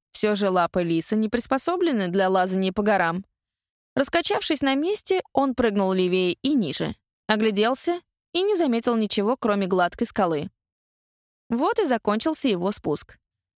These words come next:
Герой-спаситель принцессы и всего королевства не догадался даже обвязаться веревкой, прежде чем лезть сюда.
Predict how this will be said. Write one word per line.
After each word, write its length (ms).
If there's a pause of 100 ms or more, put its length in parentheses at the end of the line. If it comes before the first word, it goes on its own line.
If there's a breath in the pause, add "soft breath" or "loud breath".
Герой-спаситель 880
принцессы 760 (160)
и 80
всего 340
королевства 680 (180)
не 120
догадался 540
даже 280
обвязаться 500
веревкой, 500
прежде 400
чем 220
лезть 280
сюда. 340